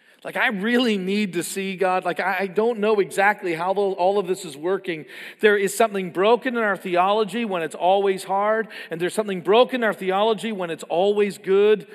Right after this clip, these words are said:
There's something broken in our theology when it is something other than what God wants, what God has determined. In reality, it's not God just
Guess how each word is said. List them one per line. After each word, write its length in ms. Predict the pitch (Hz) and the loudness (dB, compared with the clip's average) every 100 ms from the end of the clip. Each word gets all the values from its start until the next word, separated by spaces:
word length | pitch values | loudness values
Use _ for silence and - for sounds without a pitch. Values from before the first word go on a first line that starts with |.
| - - | -20 -12
There's 140 | - 185 | -6 0
something 260 | 240 208 | 0 0
broken 380 | 185 196 277 - | 2 6 6 6
in 40 | 254 | -2
our 120 | 214 | -2
theology 640 | 208 185 208 226 190 185 | -2 0 2 2 0 -4
when 200 | 170 180 | -4 -4
it 140 | 196 | -6
is 180 | 175 165 | -6 -8
something 680 | - - 285 330 320 170 170 | -4 0 2 2 0 -8 -4
other 340 | 262 302 302 208 | 4 6 6 4
than 180 | 180 185 | 2 -4
what 180 | 180 | -4
God 360 | 220 226 254 233 - - | 0 2 2 2 -2 -18
wants, 520 | 175 220 269 226 160 175 | 0 4 6 4 0 -10
what 180 | 160 | -4
God 300 | 202 220 277 | 2 4 4
has 200 | 233 233 | 4 2
determined. 720 | 165 196 - 247 262 208 135 - - - - | 0 -10 -4 -2 0 -2 -6 -12 -20 -20 -8
In 200 | 240 302 | 0 2
reality, 640 | 277 208 220 277 233 165 165 | 2 2 4 4 2 0 -2
it's 160 | - | -4
not 340 | 240 294 285 160 | 0 0 0 -4
God 460 | 180 226 220 160 | 0 4 4 2
just 220 | 131 120 | -2 -8